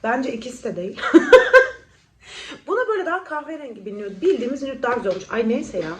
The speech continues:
Artık bir daha değiştirmeyeceğim. Zaten dudaklarım çatlak çatlak. Ortasında yara bile var. Çok soğuk hava ya.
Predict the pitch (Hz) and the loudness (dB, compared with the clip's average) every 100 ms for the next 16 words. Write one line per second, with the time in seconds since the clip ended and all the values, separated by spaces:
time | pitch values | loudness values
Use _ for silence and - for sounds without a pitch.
0 | - - - 214 220 - - _ 262 262 | -16 -14 -4 -4 -4 -18 -20 _ -2 0
1 | 254 247 240 240 285 262 233 320 - - | 2 0 -2 -2 -8 -8 -6 -8 -8 -20
2 | - - 233 370 523 480 381 330 320 349 | -20 2 4 6 4 2 2 0 -2 -6
3 | 349 302 - 330 - 339 - 240 240 247 | -6 -8 -10 -12 -12 -16 -12 -10 -8 -8
4 | 269 269 320 247 262 277 254 190 - - | -10 -10 -4 0 2 2 -2 -2 -8 -20
5 | - - 262 - 320 294 - 202 190 190 | -12 -10 -8 -6 -6 -6 -12 -10 -8 -8
6 | 190 | -12